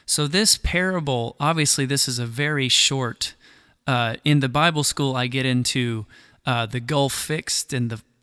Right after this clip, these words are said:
uh, tormented in that flame, uh,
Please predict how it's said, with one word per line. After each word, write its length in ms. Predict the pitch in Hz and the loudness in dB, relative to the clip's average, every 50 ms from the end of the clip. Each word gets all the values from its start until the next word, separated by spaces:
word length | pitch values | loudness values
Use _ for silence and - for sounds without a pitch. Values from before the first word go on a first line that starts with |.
| _ _ - | _ _ -6
uh, 180 | 147 127 117 110 - | -4 -4 -4 -4 -6
tormented 600 | - - - 156 143 143 143 139 131 - 135 131 | -6 -2 0 2 2 2 2 2 0 -2 -2 0
in 140 | 135 127 127 | 0 0 0
that 220 | 123 117 117 - | 0 -2 -6 -6
flame, 560 | - - - 156 147 143 143 139 135 135 127 - - - - - - - - _ - - - | -8 -6 -4 -2 0 2 2 2 2 2 0 -2 -8 -20 -20 -20 -20 -20 -20 _ -10 -2 0
uh, 260 | 143 135 123 117 | 2 2 2 0